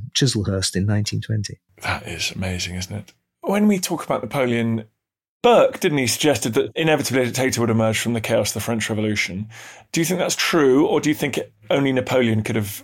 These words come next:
Speaker 2: with someone of his extraordinary ability and talent and luck required to, um, fulfill that role?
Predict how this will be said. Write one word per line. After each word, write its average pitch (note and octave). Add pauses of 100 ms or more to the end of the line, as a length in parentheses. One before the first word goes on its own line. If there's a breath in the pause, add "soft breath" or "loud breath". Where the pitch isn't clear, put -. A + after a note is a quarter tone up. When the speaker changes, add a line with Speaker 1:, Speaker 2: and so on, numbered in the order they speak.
Speaker 2:
with C#3+
someone D3+
of B2+
his C3+ (320 loud breath)
extraordinary C3
ability A#2
and A2
talent A2+ (200)
and A3+
luck G#2+
required A#2+
to, A2+
um, A2+
fulfill B2
that A2+
role? G2+